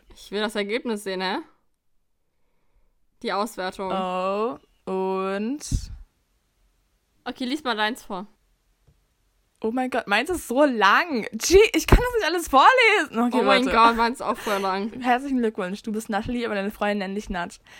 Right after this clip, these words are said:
Speaker 2: Du bist sechzehn Jahre alt und hast mittellange braune Haare und meeresgrüne Augen. Dein göttlicher Elternteil ist Poseidon. Du beherrschst die Ozeane und kannst mit Pferden und Fischen Gedankensprich-,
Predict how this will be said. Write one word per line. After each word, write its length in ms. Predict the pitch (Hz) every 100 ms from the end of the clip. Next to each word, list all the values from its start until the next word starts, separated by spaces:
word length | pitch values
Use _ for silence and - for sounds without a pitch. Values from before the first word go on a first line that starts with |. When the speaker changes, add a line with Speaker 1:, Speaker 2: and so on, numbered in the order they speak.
| - -
Speaker 2:
Du 80 | 233
bist 160 | 226
sechzehn 320 | 233 254 - 233
Jahre 260 | 208 214
alt 240 | 208 220 214
und 60 |
hast 120 | 208
mittellange 520 | 214 226 277 214 208 208
braune 420 | 190 196 220 254
Haare 320 | 220 202 214
und 140 | 196
meeresgrüne 560 | 202 202 233 - 220 208
Augen. 340 | 185 180 190
Dein 160 | 262 226
göttlicher 340 | 226 285 277
Elternteil 460 | 208 214 233 247 214
ist 120 | 226
Poseidon. 640 | - 220 185 185 185 - - - - -
Du 80 | 240
beherrschst 340 | 269 277 294
die 100 | 247
Ozeane 540 | 226 - 220 202 233 247
und 80 |
kannst 240 | 233 233 233
mit 140 | 220
Pferden 340 | - 202 214 247
und 180 | 226
Fischen 380 | - 220 226 240
Gedankensprich-, 640 | 240 202 185 196 - 185